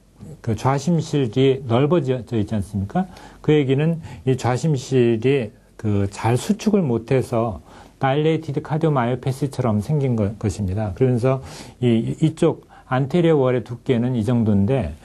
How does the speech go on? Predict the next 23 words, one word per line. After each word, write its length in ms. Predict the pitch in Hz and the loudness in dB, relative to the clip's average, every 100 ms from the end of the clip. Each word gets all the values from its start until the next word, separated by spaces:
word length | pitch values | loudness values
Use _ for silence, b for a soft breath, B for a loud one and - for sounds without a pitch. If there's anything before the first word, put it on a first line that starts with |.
| B B B - | B B B -20
septum, 680 | - 202 196 - 143 87 90 - | -2 0 0 -2 0 0 -8 -4
그리고 460 | 135 123 131 117 110 _ | 0 2 2 0 -8 _
특히 340 | 156 - 160 | -6 0 0
앞쪽에 500 | 123 110 - 175 160 | 2 -4 0 2 2
있는 160 | 151 139 | 2 -2
septum은 540 | 135 175 - 139 147 | -4 -8 -4 -2 -2
아주 340 | 113 117 131 156 | -2 -4 0 0
얇아지면서, 920 | 113 117 127 120 110 104 95 175 214 B B B B | 0 0 -2 0 0 0 0 0 0 B B B B
어, 280 | 117 110 107 135 | 0 0 0 0
여러분 340 | 151 143 135 | 2 2 0
보시기에도 760 | 135 131 135 117 123 110 117 123 | 0 0 -2 0 0 0 -2 -4
허옇게 680 | - 196 185 - 135 110 | 0 2 2 0 -2 -2
변화가 380 | - 120 123 110 | -2 0 2 0
있습니다. 540 | 101 - 104 113 107 95 B B B - 110 | -2 -2 -2 -2 -4 -6 B B B -6 -2
어, 160 | 107 | 0
흉터가 460 | 107 214 208 202 175 | 2 4 4 2 -2
생긴 300 | 147 120 107 | -2 -4 -2
겁니다. 440 | 98 92 95 101 95 | -2 -4 -4 -6 -2
이 180 | 120 113 | 0 0
심장 460 | 170 170 156 135 | 2 2 2 -2
근육의 600 | - 127 123 110 139 175 B B B | -2 0 0 2 0 0 B B B
경색이, 800 | - 127 131 131 120 - 147 175 B B B - | -2 2 2 2 0 2 0 0 B B B -2
어, 260 | 107 101 | 0 0